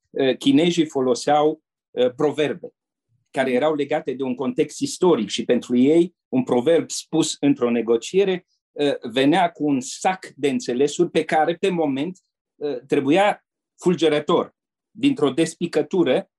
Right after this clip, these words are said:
să știi exact ce vrea să spună. Știți? Nu mai zic de momentele în care unui, uh, ministru român regimul vechi, dar nici astăzi, n-aveți grijă că nu se feresc de așa ceva,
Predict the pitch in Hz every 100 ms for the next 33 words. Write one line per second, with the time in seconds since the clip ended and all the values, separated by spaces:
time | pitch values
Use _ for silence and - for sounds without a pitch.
0 | _ - 147 - 175 135 180 185 _ _
1 | _ _ _ _ _ - 202 147 110 -
2 | 87 - 80 - - 247 208 - _ _
3 | _ _ _ - - 143 - _ _ _
4 | _ _ - 165 165 131 104 104 104 107
5 | 110 107 113 113 110 104 90 113 117 110
6 | 104 101 98 101 95 90 - _ _ -
7 | 123 117 131 - 110 92 87 _ - 151
8 | 120 107 139 _ _ _ _ _ - 98
9 | 113 123 107 87 127 - _ _ _ 160
10 | 160 151 - 127 - - 90 98 113 98
11 | 87 107 98 104 110 110 - - 220 208
12 | 214 196 - - - - 156